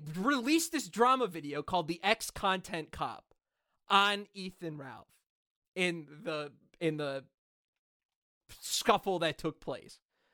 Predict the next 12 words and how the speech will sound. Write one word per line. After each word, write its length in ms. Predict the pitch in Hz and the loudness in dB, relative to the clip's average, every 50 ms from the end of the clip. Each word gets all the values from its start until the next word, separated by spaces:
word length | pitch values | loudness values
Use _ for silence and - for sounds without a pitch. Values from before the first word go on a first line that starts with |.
| _ _ _ _ | _ _ _ _
So 220 | - - 233 214 | 2 4 4 4
basically, 920 | 156 - 214 226 262 294 277 - 294 - - 208 196 180 165 165 160 160 - _ _ _ _ _ _ _ _ _ _ _ _ _ _ _ _ _ _ - 143 131 123 - | 4 4 4 4 4 4 0 -4 -6 -6 -6 -4 -4 -2 -2 -2 -4 -6 -8 _ _ _ _ _ _ _ _ _ _ _ _ _ _ _ _ _ _ -20 -18 -16 -6 0
Digi 600 | 226 254 285 262 233 320 320 311 311 302 269 - _ _ _ _ _ _ _ _ _ _ _ - | 2 2 2 2 0 0 2 2 2 0 -4 -8 _ _ _ _ _ _ _ _ _ _ _ 4
and 260 | 202 214 208 208 208 | 4 4 4 2 2
May 240 | 208 196 190 175 165 | 2 4 4 4 2
broke 420 | 160 131 - 156 156 165 185 - - | 0 2 4 6 6 6 6 4 0
up 340 | 147 127 117 104 - _ _ _ _ _ _ _ _ _ _ _ _ _ | -2 -2 -4 -8 -14 _ _ _ _ _ _ _ _ _ _ _ _ _
because 400 | - 190 180 - 214 196 180 151 | -2 -2 0 2 2 2 2 2
May 400 | 175 170 175 185 185 196 202 214 | 0 0 2 4 4 4 4 2
was 220 | 214 185 180 - - | 2 2 0 -2 0
fucking 440 | - - 185 175 - - 165 147 | 0 0 0 0 0 -4 -8 -6
Ralph, 440 | 139 139 143 135 120 98 78 - - | -4 -4 -4 -4 -6 -8 -10 -14 -18